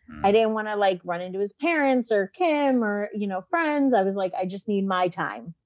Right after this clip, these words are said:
Speaker 2: And that's
Speaker 1: You know, it was such a
Speaker 2: No.
Speaker 1: weird, it was such a weird, and that's, you know, a while back when I asked you, like, was that your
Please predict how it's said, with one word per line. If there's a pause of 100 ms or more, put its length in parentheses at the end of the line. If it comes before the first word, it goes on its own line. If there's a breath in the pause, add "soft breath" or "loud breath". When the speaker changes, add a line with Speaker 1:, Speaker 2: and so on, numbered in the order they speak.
(680)
Speaker 2:
And
that's (2000 loud breath)
Speaker 1:
You
know,
it
was
such
a
Speaker 2:
No.
Speaker 1:
weird,
it
was
such
a
weird,
and
that's,
you
know,
a
while
back
when
I
asked
you,
like,
was
that
your